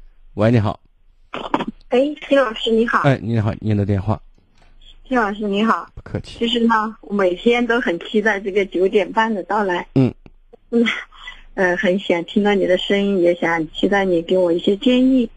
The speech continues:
Speaker 1: 您说。
Speaker 2: 嗯，很多次提起电话又害怕做出决定。
Speaker 1: <laughs> 没关系，
Speaker 2: 所以
Speaker 1: 没关系，放松一点啊。
Speaker 2: 嗯。
Speaker 1: 既然经常听，你也知道，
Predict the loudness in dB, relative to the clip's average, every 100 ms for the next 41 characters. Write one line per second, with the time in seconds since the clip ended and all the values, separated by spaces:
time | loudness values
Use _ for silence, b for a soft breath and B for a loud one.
0 | -20 -14 -2 -2 0 -6 -6 -10 -8 -4
1 | -2 0 -2 0 -2 -2 0 2 2 0
2 | -2 -2 -2 0 0 2 0 2 2 2
3 | 0 -2 -2 0 2 0 0 -2 0 -2
4 | 0 2 2 0 -2 -20 -20 -20 -2 2
5 | 4 2 2 2 0 -6 -10 -4 -4 -4
6 | -8 0 0 2 2 2 -2 -4 -4 -4
7 | b b b -6 2 2 2 2 0 0
8 | -2 -2 -2 0 0 0 0 0 -2